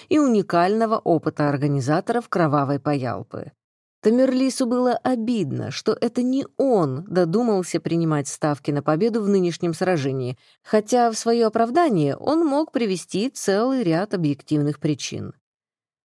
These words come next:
Казначей заикнулся своему господину о краткосрочной командировке на тот берег Тутосы, командировке, оплаченной по минимальным ставкам ввиду военного положения и даже без оплаты проживания, однако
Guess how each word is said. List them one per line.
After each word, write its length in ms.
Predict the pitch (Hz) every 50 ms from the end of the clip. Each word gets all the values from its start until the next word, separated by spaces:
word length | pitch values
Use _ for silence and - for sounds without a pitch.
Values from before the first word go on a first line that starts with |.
| _
Казначей 640 | - 185 175 156 175 175 175 - - 226 226 214 190
заикнулся 680 | 165 185 190 180 - - 190 185 175 170 160 - 175
своему 400 | 160 - 175 175 170 170 170 160
господину 580 | 151 151 - - - 180 180 220 254 254 240 -
о 100 | - 202
краткосрочной 840 | 208 - 208 202 - - 202 196 - 240 254 269 262 - - 247 247
командировке 720 | - 233 214 202 196 185 165 185 202 233 226 - - 233
на 140 | 214 214 214
тот 260 | 214 233 214 202 - -
берег 400 | - 190 208 226 226 226 220 -
Тутосы, 880 | _ - 277 269 _ - 240 170 127 127 - - - - 110 92 - - _ _ _ _ _ _ _ _
командировке, 920 | - - 185 185 185 180 175 156 185 214 277 262 175 - - - 143 127 120 - _ _
оплаченной 640 | - 196 - 247 262 320 339 - - 320 294 294 285
по 80 | 277
минимальным 640 | 247 226 208 196 190 175 175 175 165 160 156 156 151
ставкам 500 | 139 - - 240 254 - - 262 254 247
ввиду 320 | 226 190 214 202 214 302 285
военного 500 | 269 220 185 180 180 180 175 170 170 160
положения 640 | - 156 151 147 139 123 139 131 135 139 143 135 - - - - -
и 140 | - 208 202
даже 380 | 180 202 202 190 180 196 208
без 380 | 190 180 170 196 208 220 226 220 233
оплаты 400 | 214 - 180 180 170 165 165 160
проживания, 680 | - 165 165 151 147 143 143 139 135 139 143 143 139 - - - -
однако 580 | - 202 185 202 226 233 240 240 262 262 269